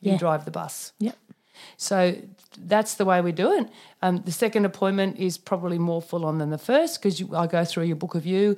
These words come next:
Speaker 2: Yep.
Speaker 1: and talk about some very quickly, some lifestyle strategies, give you a very simple diet.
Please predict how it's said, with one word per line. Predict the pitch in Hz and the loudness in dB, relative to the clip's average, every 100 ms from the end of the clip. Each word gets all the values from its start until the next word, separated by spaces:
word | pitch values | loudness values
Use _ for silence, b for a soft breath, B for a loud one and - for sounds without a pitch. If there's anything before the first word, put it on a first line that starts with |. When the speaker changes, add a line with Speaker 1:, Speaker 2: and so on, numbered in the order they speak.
| - | 0
Speaker 2:
Yep. | 190 196 | 0 0
Speaker 1:
and | 185 175 | -2 -2
talk | 190 | 0
about | 175 165 160 | 2 0 0
some | 170 156 | -2 -4
very | 156 156 170 170 | -2 0 2 0
quickly, | 165 - 202 190 | -4 -4 -2 0
some | 180 170 | -2 0
lifestyle | 156 160 - 160 165 | 0 0 -2 -2 -2
strategies, | - 175 170 160 165 | -2 -2 -2 -4 -8
give | - 165 | -8 -6
you | 175 | -4
a | |
very | 160 165 | -4 -6
simple | - 165 160 | -8 -10 -6
diet. | 170 160 165 165 | 0 2 4 2